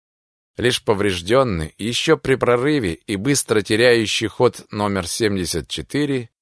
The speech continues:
продолжал ползти к рейду Азаки,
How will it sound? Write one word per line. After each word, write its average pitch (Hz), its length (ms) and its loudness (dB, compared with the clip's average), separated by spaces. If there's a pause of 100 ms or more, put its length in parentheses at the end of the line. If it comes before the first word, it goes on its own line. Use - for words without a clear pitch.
(140)
продолжал 123 640 4 (100)
ползти 113 480 0
к - 100 -14
рейду 117 460 2
Азаки, 95 720 -2